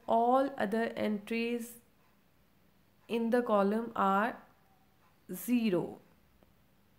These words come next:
If a column contains a leading one,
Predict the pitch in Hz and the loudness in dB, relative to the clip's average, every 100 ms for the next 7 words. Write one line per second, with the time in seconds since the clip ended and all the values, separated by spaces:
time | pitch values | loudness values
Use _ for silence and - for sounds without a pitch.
0 | _ _ - _ _ _ _ _ _ 226 | _ _ -20 _ _ _ _ _ _ -2
1 | 240 - 247 240 220 247 254 247 233 220 | 0 -2 0 2 2 2 2 0 0 -2
2 | 208 208 - 208 190 185 196 190 175 175 | -2 -4 -2 0 0 0 0 -2 0 0
3 | 180 233 | 0 -2